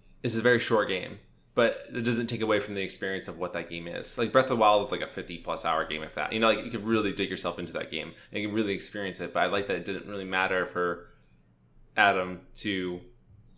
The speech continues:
you know, make this really short game, but also make it a very immersive short game, which I think is, yeah, it's very skillful. Yeah, it takes a lot of skill to do that, to, you know,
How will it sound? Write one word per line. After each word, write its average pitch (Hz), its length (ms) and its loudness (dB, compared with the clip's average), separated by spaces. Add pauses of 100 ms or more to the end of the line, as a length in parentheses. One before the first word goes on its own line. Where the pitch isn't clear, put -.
you 107 100 -4
know, 85 180 -2 (280)
make 127 260 2
this 113 160 0
really 113 120 4
short 104 220 0
game, 123 180 2
but 87 80 0
also 92 220 -2
make 90 140 -4
it 80 140 -4
a 87 200 -4
very 92 380 0
immersive 90 420 -4
short - 280 -10
game, - 260 -14
which - 100 -12
I 98 60 -8
think - 140 -6
is, - 240 -10 (500)
yeah, - 140 0
it's 113 180 -4
very 110 240 0
skillful. - 580 0 (240)
Yeah, 113 180 2
it 110 120 0
takes 110 160 -8
a 113 40 0
lot 104 140 4
of 101 60 -2
skill - 180 -2
to 95 80 -2
do 95 220 -8
that, - 380 -6
to, 90 320 -8 (140)
you 92 140 -6
know, 78 100 -6